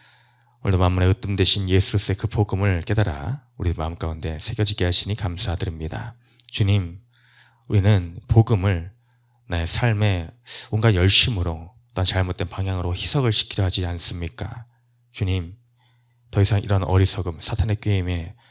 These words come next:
속아 넘어가지 않게 하여 주시고 사도 바울이 그토록 강조하고 또 강조하는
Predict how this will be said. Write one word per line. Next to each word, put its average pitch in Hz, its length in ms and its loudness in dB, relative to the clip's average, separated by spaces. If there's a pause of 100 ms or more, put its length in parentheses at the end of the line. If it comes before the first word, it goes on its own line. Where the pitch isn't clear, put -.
속아 - 260 -4
넘어가지 87 360 0
않게 87 200 -8
하여 82 120 -4
주시고 82 420 -8 (840)
사도 107 220 2
바울이 92 200 8
그토록 - 300 2
강조하고 98 460 0
또 120 160 2
강조하는 90 720 -2